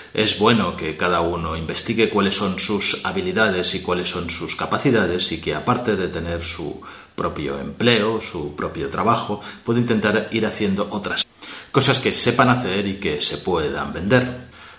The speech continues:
Así se distribuye el riesgo. Si falla algo, entonces tenemos aquello otro que mejor, si no está muy relacionado con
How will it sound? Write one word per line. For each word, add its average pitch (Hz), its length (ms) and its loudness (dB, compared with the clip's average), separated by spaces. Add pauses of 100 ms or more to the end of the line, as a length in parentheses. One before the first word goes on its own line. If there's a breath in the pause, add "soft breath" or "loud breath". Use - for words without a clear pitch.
Así 127 240 4
se 123 240 4
distribuye 90 640 0
el 90 100 0
riesgo. 123 380 4
Si 82 200 -4
falla 82 480 0
algo, 123 520 4
entonces 87 540 -4
tenemos 82 420 -6
aquello 85 520 -4
otro 123 400 4
que 82 280 -2 (260 loud breath)
mejor, 95 360 0
si 90 160 0
no 104 80 2
está 101 180 0
muy 107 220 4
relacionado 98 640 2
con 85 300 -2